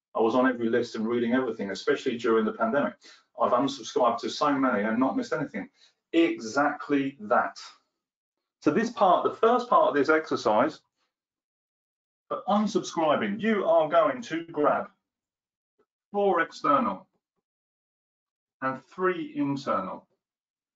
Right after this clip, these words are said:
So your action from today for all of you, even if you started unsubscribing, now your action right now is to go and find four external mail lists that you're on and unsubscribe. Get off them.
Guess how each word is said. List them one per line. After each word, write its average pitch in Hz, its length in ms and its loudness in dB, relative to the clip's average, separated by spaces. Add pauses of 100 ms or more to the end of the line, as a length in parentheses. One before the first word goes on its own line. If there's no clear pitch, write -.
(340)
So 156 60 2
your 202 420 2
action 233 460 0
from 190 300 -6
today - 460 -4
for - 260 -8
all 156 240 0
of 104 100 -8
you, - 140 -6 (320)
even 196 180 0
if 190 160 -4
you 170 80 -6
started 175 440 0
unsubscribing, 127 720 0 (180)
now 131 120 4
your 175 280 6
action 139 380 0
right 170 200 -2
now 110 280 0 (180)
is 139 160 -6
to 147 80 -6
go 185 340 0
and 185 140 -4
find 185 400 -2
four 202 240 6
external 160 480 0
mail 143 340 2
lists 127 200 -2
that 127 100 -4
you're 123 220 2
on 120 180 -2 (180)
and 113 80 -4
unsubscribe. 120 640 2 (920)
Get 147 140 -8
off - 180 -12
them. - 140 -16